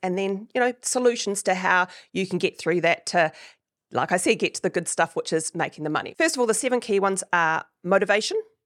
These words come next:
Then we've got time management issues, which all of this stuff comes with focus as well, or lack of focus. We get analysis by paralysis. So sometimes people call it perfectionism.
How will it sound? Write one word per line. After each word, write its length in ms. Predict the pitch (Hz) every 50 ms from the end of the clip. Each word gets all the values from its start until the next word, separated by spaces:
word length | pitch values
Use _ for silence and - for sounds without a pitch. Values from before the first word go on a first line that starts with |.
| _ _ _ _ _ _ _ _ _ _ -
Then 320 | - 220 220 214 214 226
we've 200 | 202 202 196 190
got 360 | - 185 175 - - _ _ -
time 260 | - - 185 185 190
management 460 | 175 175 190 202 196 - 233 240 - -
issues, 540 | 240 - - - 254 302 381 403 - - -
which 300 | 196 202 - - - - - _
all 220 | - 220 262 302 349
of 60 | -
this 120 | 370 -
stuff 240 | - - 233 220 -
comes 300 | - - 202 202 185 -
with 120 | 190 185
focus 460 | - - 175 175 190 - - 202 - -
as 200 | - 175 165 -
well, 200 | 170 156 208 -
or 280 | - - 160 156 151 151 - - _ _ -
lack 260 | 151 160 160 156 -
of 80 | 160 151
focus. 540 | - - 143 151 151 - 208 196 - - - 226
We 100 | 226 220
get 220 | 233 240 - -
analysis 580 | - 196 196 190 190 214 247 - - 294 285 -
by 300 | - - 202 208 185 - _ _
paralysis. 920 | - - - 185 180 180 196 233 - - - 330 466 480 - - - - - - - -
So 240 | - - - 214 196
sometimes 640 | 208 - - 233 254 262 269 262 277 233 226 202 -
people 320 | - 233 220 220 214 202
call 240 | 196 - 202 185 185
it 80 | - _ _ - -
perfectionism. 720 | 220 - - 214 - - - 190 185 196 196 - 269